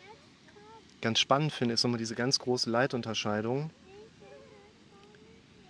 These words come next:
Erleben wir Gedankliches, weil unser Gehirn im Automatikmodus denkt oder weil wir von außen eingetrichtert bekommen, „Ich muss ja, ich darf ja nicht und Welt funktioniert ja so“?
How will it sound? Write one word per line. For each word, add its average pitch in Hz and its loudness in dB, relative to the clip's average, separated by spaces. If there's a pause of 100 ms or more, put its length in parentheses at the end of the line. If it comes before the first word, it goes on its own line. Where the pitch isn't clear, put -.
(1040)
Erleben 123 4
wir 147 6
Gedankliches, 135 2 (1600)
weil 107 6
unser 113 2
Gehirn 110 2
im 104 2
Automatikmodus 123 0
denkt 120 2
oder 104 0
weil 101 0
wir 104 -4
von 104 -2
außen 107 2
eingetrichtert 120 0
bekommen, 113 0
„Ich 110 -6
muss 131 4
ja, 117 4
ich - -10
darf 120 0
ja 113 0
nicht 113 -2
und 101 -4
Welt 107 0
funktioniert 113 2
ja 120 6
so“? 117 2